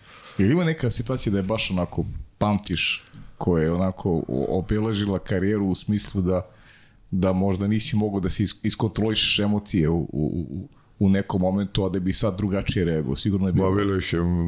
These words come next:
Speaker 1: mnogo.
Speaker 2: jako, jako puno. Bilo ih i prema trenerima, i prema sudijama, i prema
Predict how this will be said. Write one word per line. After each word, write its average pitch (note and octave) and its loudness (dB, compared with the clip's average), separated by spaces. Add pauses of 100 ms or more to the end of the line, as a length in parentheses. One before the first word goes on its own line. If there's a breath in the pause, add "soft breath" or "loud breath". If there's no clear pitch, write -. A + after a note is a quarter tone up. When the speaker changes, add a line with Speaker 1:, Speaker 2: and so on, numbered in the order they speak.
Speaker 1:
mnogo. E2+ 2
Speaker 2:
jako, F2+ 0
jako D#2+ 0
puno. D2+ 2 (300)
Bilo D2 2
ih C#2+ -2
i D#2 0
prema D2 0
trenerima, F2+ 2
i D2 2
prema C#2 -2
sudijama, F2 2
i C#2 -2
prema C#2 -4